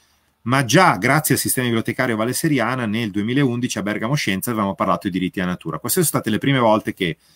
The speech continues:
è un tema molto complome-, ehm, difficile, mh, perché è, perché è semplice, perché è molto diretto. Io mi sono dato da fare, ma non avendo titoli, come diceva Murigno,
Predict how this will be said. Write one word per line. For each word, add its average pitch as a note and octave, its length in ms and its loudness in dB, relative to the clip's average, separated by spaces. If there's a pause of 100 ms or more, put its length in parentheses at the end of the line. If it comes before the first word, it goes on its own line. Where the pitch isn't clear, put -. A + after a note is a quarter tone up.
(300)
è - 100 -4
un D#3 120 6
tema E3+ 200 6
molto C#3 300 4
complome-, C3+ 480 0
ehm, A2 420 -2
difficile, C#3 640 2
mh, A2 180 -4
perché A#2+ 360 -2
è, B2+ 240 0
perché A2 300 0
è - 20 0
semplice, E2+ 720 -4
perché - 260 -4
è G#2+ 40 0
molto A2 260 -2
diretto. F2 520 -2 (420)
Io C#3 180 4
mi C3+ 100 4
sono A2+ 160 -2
dato A2+ 240 -2
da A#2 100 0
fare, B2+ 280 2
ma G#2+ 80 2
non F#2+ 120 0
avendo G#2+ 380 0
titoli, C3 540 2
come G2 180 -4
diceva G2+ 300 -4
Murigno, G#2+ 560 -4